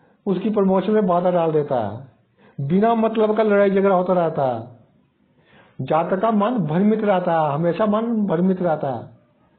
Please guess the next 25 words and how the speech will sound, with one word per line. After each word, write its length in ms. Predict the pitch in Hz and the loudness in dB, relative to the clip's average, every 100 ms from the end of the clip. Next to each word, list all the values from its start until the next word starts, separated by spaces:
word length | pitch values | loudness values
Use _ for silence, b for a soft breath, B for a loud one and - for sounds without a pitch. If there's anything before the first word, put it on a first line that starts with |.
| b b b b - | b b b b -4
अचानक 460 | 185 208 202 233 247 | -2 0 0 0 0
ही 100 | 226 | 2
heart 260 | 202 208 | 2 0
attack 420 | 240 220 202 202 | 0 2 2 2
आ 160 | 214 180 | 0 2
जाता 440 | 180 170 156 131 | 0 0 0 -2
है। 200 | 113 - - _ _ _ _ _ _ _ B B - | -4 -10 -20 _ _ _ _ _ _ _ B B -2
और 120 | 196 | 2
अगर 200 | 208 208 | 4 4
भाई 200 | 190 190 | 2 2
राहु 240 | 190 180 185 | 4 4 2
ज़्यादा 260 | 165 160 | 2 2
ही 100 | 185 | 2
शुभ 180 | 190 180 | 0 0
हो, 500 | 170 170 135 131 - - _ b b _ | 0 0 0 -4 -12 -20 _ b b _
तो 280 | 175 170 160 | 0 2 2
उसके 300 | 156 - 185 | 0 -2 -2
तो 120 | 180 | 0
मैंने 320 | 180 170 175 | 0 0 0
बहुत 280 | 165 151 156 | 0 0 -2
ही 60 | 160 | -2
खतरनाक 380 | 160 165 160 160 | -4 -2 -4 -4
परिणाम 400 | 165 151 147 135 | -4 -2 -2 -4
देखे 280 | 139 160 | -4 -2
हैं। 280 | 165 147 139 | -2 -4 -8